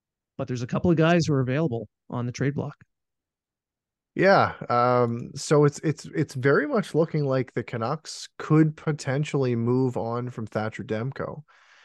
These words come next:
Speaker 2: Um, this guy is twenty-seven years old. He's a, he's a skilled goalie. Like, he, he is a skilled goalie. Um,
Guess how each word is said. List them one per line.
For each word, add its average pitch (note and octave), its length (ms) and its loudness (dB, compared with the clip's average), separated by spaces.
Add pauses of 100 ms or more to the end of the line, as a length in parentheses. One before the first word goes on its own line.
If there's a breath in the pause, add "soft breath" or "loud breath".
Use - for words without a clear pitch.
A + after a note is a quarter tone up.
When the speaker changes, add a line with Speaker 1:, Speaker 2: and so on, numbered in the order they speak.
(220 soft breath)
Speaker 2:
Um, G2+ 640 -4
this - 220 -10
guy D3+ 200 4
is C#3 100 0
twenty-seven E3+ 680 -2
years C3 340 -2
old. A2 420 -4 (1700)
He's D#3+ 240 -4
a, D#3 60 0
he's D#3 180 2
a E3+ 80 2
skilled F3 360 0
goalie. C3+ 340 0 (200)
Like, A2 300 -8
he, C3+ 380 2
he C#3 180 2
is D3 120 2
a D3 60 -2
skilled C3+ 420 -4
goalie. C3+ 480 -4
Um, G2 420 -6